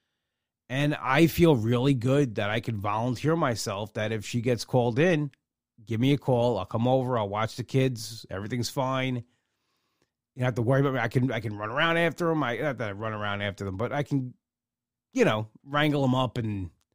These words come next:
you don't have to worry about that. Like, I'm just gonna be laying there on the floor and they're gonna be dancing around me.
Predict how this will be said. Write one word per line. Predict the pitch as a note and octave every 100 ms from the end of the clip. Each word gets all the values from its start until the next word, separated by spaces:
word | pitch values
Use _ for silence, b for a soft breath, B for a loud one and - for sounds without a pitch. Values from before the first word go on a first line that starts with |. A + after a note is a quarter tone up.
| _ _ _ _ _ _ _ _ _ _ _ _ _ _ _ _ _ _ _ _ _ _ _ _ _
you | F#3
don't |
have | G3
to | D#3+
worry | C#3+ E3+ F3
about | D3+ C3+ C3 B2+
that. | C3
Like, | C3+
I'm | C3 C#3
just | A2+
gonna | C#3+
be | C3
laying | B2+ C3+ C#3
there | C3
on | C3
the | A#2
floor | C3+ C3+ B2+
and |
they're | A#2+
gonna | A2+
be | A2+
dancing | G#2+ A#2+ A#2 A#2
around | A2+ A#2+ G2+
me. | D2